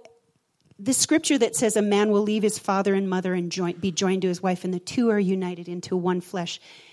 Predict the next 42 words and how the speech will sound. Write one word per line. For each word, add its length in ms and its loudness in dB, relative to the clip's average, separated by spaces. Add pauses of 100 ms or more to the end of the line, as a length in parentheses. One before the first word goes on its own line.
(160)
This 220 0
is, 260 -2 (180)
again, 500 -4 (460)
in 280 0
Ephesians 560 -2
chapter 340 -2
five, 320 -2
it 100 -4
says, 260 -2
this 200 -4
is 120 -2
a 60 0
profound 880 -6
mystery, 680 -8 (440)
but 80 -2
it's 220 -4
talking 440 -6
about 240 -10
Christ 420 -6
and 140 -4
the 60 -8
church. 500 -12 (340)
And 140 0
it 100 -2
says 280 2
in 100 4
the 80 2
Proverbs, 560 0 (220)
"Whoever 400 4
finds 480 0
a 60 0
wife 580 -4 (240)
finds 360 0
what 160 0
is 120 -2
good 440 0 (220)
and 160 -6
receives 500 -6
favor 380 -6
from 240 -8
the 100 -6
Lord." 380 -6